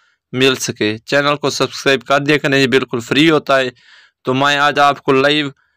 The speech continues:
एमबी चेक करके दिखाऊंगा। तो आपने सबसे पहले अपने मोबाइल में कीबोर्ड को ओपन कर लेना है। तो जैसे आपने कीबोर्ड को ओपन करना है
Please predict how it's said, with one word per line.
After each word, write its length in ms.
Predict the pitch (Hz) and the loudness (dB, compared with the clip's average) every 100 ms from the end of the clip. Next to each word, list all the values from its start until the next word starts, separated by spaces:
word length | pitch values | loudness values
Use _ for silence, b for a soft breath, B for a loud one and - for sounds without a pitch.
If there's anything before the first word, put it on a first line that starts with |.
| _ | _
एमबी 340 | 131 147 131 139 | -4 -2 -2 -2
चेक 280 | 120 143 - | 0 -2 0
करके 260 | 139 131 | -2 0
दिखाऊंगा। 520 | 113 - 143 147 131 123 - - | 0 0 0 0 0 0 -4 -2
तो 80 | 127 | 2
आपने 320 | 135 147 143 | 2 2 -2
सबसे 380 | - 139 - 165 | 0 -2 0 -2
पहले 360 | 151 143 143 139 _ _ _ _ - | 0 0 0 -2 _ _ _ _ -4
अपने 240 | 127 139 | -2 0
मोबाइल 360 | 135 127 143 143 | -2 0 0 0
में 140 | 147 139 | -2 0
कीबोर्ड 440 | 143 143 147 135 | 0 2 2 2
को 120 | 127 | 0
ओपन 200 | 123 143 | 0 -2
कर 160 | 139 147 | 0 0
लेना 240 | 147 147 | 0 0
है। 200 | 143 143 - _ _ - | -2 -4 -10 _ _ -6
तो 60 | |
जैसे 300 | 117 135 156 | 0 0 2
आपने 220 | 147 135 139 | 0 0 -2
कीबोर्ड 420 | 143 143 139 135 | 0 2 2 0
को 120 | 135 | 0
ओपन 200 | 135 147 | -2 -2
करना 280 | 143 147 143 | -4 -2 -2
है 120 | 135 | -4